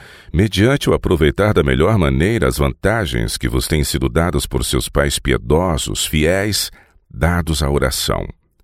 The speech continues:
Não obstante toda a ansiedade e fidelidade dos pais em favor dos filhos,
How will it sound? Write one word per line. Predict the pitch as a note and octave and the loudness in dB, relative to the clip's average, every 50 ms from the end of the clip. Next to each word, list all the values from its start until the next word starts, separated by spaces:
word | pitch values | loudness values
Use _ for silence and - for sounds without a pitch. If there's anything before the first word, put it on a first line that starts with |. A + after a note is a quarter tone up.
| _ _ _ - - - - - - | _ _ _ -20 -20 -20 -20 -12 -2
Não | - F#2 A2+ | 0 2 2
obstante | B2+ - - - - - D3 - - - | 2 2 0 0 2 0 0 0 -2 -10
toda | - - C#3 C#3+ C#3 A#2+ | -4 0 0 2 2 2
a | F#2+ | 2
ansiedade | D#2+ D2 - - F#2 D#2 C2 B1+ D#2+ F#2+ A2+ A#2 G2+ - - C2 | 0 0 2 2 2 2 2 2 0 0 2 0 -2 -2 -2 -4
e | C2 | -4
fidelidade | - - C2+ - D2+ C#2 C#2 B1 A#1 E2 F2+ F#2 D#2+ D2 | -2 -4 0 0 0 0 0 0 0 0 0 0 -2 -2
dos | D2 C#2+ - | -2 -4 -4
pais | - _ F2+ F2+ F#2 F2+ C2 | -4 _ -2 -2 -2 -2 -2
em | B1+ A#1+ | -4 -6
favor | A#1 - A#1+ A1+ G#1+ C2+ D#2+ D2+ | -2 -2 -2 -2 0 0 -2 0
dos | C2+ C2 - - | 0 -2 -4 -4
filhos, | - - F3+ G2+ F#2+ C2+ G#1+ G1+ - - | -6 -4 -4 -4 -4 -6 -4 -4 -6 -6